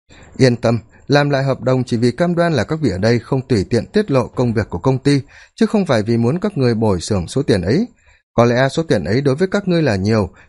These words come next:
nhưng đối với một tập đoàn như tập đoàn Hồng Hải thật không đáng là bao nhiêu. Cho nên bồi thường không phải là mục đích chủ yếu, mục đích vẫn là muốn mọi người giữ bí mật cho công ty.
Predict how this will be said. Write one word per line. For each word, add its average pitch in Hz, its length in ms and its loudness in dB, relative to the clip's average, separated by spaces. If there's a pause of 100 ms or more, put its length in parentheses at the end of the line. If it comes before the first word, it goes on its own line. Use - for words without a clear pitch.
nhưng 196 160 4
đối 170 140 2
với 220 120 0
một 185 220 -2
tập 123 200 -2
đoàn 113 260 0
như 147 100 0
tập 123 240 -2
đoàn 101 220 0
Hồng 98 220 -2
Hải 92 300 -2
thật - 180 -4
không 120 200 0
đáng 117 240 2
là 139 120 2
bao 113 180 0
nhiêu. 127 220 0 (420)
Cho 208 120 4
nên 202 200 2
bồi 143 240 2
thường 131 280 0
không 160 300 -2
phải 101 140 0
là 90 60 0
mục 98 220 -2
đích 202 200 2
chủ 98 160 0
yếu, 117 280 2 (340)
mục 143 160 2
đích 226 220 0
vẫn 147 160 0
là 160 100 2
muốn 120 240 2
mọi 131 120 0
người 98 240 0
giữ 135 180 0
bí 202 120 2
mật 170 240 0
cho 117 120 -2
công 113 180 0
ty. 127 220 2